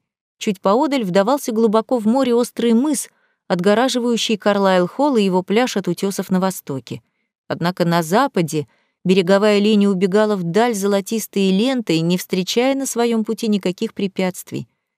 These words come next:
Где-то там, в трёх с лишним милях, находилась бухта Гвивер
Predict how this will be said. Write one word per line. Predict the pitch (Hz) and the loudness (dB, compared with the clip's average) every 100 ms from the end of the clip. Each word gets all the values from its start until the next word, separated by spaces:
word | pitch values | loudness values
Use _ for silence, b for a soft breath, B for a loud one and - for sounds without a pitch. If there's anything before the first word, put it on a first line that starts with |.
| _ _ 180 | _ _ -4
Где-то | 170 220 190 | 0 0 0
там, | - 269 269 - _ _ _ _ | 0 0 0 -8 _ _ _ _
в | |
трёх | - 302 - | -2 -2 -2
с | 226 | -2
лишним | 226 - 185 185 | -2 0 0 2
милях, | 269 311 165 - | 2 0 -2 -2
находилась | 180 214 202 311 269 | -2 -2 -2 -2 -2
бухта | 202 269 262 294 | -2 -4 -4 -6
Гвивер | 240 190 202 180 175 | -2 0 0 2 0